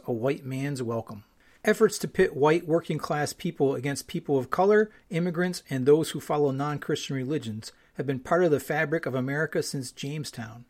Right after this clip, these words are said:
In eighteen eighty-six, in Washington, D C, on the twenty-fourth anniversary of the Emancipation Proclamation, Frederick Douglass said the following, "The American people have this to learn, that when justice is denied, where poverty is enforced,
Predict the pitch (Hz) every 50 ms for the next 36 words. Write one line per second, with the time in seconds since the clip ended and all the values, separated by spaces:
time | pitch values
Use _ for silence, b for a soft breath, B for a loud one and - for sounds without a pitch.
0 | _ _ _ - 165 196 - 185 214 - - 208 185 180 180 165 151 135 - -
1 | 185 175 - - - - - 151 143 131 143 165 151 - - 151 - 151 139 131
2 | 151 147 127 - - 185 175 170 165 160 - - 131 127 127 - - - 202 180
3 | 170 - - 180 175 151 - 202 156 151 143 131 139 156 156 - - 151 135 131
4 | 123 131 127 127 143 156 147 - - - - 160 156 - - 147 123 - 170 160
5 | 139 - - 123 131 151 160 - - - - - _ _ - - - 175 165 180
6 | 135 123 165 160 175 160 156 139 135 - - 165 151 147 139 135 - 156 156 165
7 | 156 135 120 110 98 101 107 - _ _ _ _ - 156 151 156 175 220 226 220
8 | - 170 - - 214 202 - 190 170 - 160 156 143 143 196 185 - - - 175
9 | 160 165 170 160 143 123 107 101 107 - b b b b b b b - 147 160
10 | 156 151 139 131 123 123 202 190 - - - 185 - - 156 139 127 123 135 131
11 | 139 147 147 156 156 165 160 156 b b b b - 139 127 127 - - 175 170
12 | 170 165 185 175 165 160 151 147 127 131 127 120 - - - 147 147 165 175 -
13 | - - -